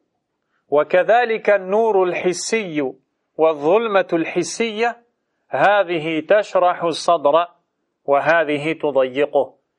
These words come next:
Il en est de même pour la lumière sensorielle et les ténèbres sensorielles. C'est-à-dire que là, on parle vraiment de la lumière que l'on voit à l'œil nu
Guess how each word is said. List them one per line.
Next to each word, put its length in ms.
Il 160
en 120
est 120
de 120
même 420
pour 460
la 260
lumière 720
sensorielle 1080
et 80
les 140
ténèbres 500
sensorielles. 800
C'est-à-dire 540
que 100
là, 240
on 100
parle 280
vraiment 500
de 380
la 180
lumière 440
que 100
l'on 160
voit 240
à 60
l'œil 360
nu 460